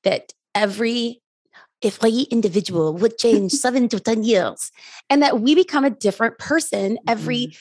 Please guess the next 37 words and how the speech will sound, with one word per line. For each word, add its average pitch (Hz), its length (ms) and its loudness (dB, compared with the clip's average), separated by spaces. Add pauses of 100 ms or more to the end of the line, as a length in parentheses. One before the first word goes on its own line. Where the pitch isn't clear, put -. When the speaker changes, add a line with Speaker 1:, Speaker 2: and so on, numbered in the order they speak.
(120)
Speaker 1:
seven 240 320 -2
to 233 100 -2
ten 220 180 -2
years. 196 180 0
Now 220 140 -2
she's 403 340 0
relating 233 380 0
that 196 320 -2
to 190 300 -2
marriage 196 340 0
and 185 100 -2
relationships 185 840 -4
and 175 100 -4
how 175 160 0 (240)
essentially 269 400 -2
you're 254 120 0
married 208 300 0
to 190 80 -6
a 170 40 -6
different 220 280 -4
person 196 240 -2
every 180 140 0
ten 170 160 -2
years. 160 220 -4 (500)
But 262 220 -4 (100)
what 240 260 -2
stuck - 360 -4
out 349 140 -2
to 311 120 -2
me 226 400 -2
is 180 540 -2 (560)
now 226 400 4
in 208 260 0
this 202 380 0
age 202 380 0
of 196 120 2
forty-five, 180 880 -4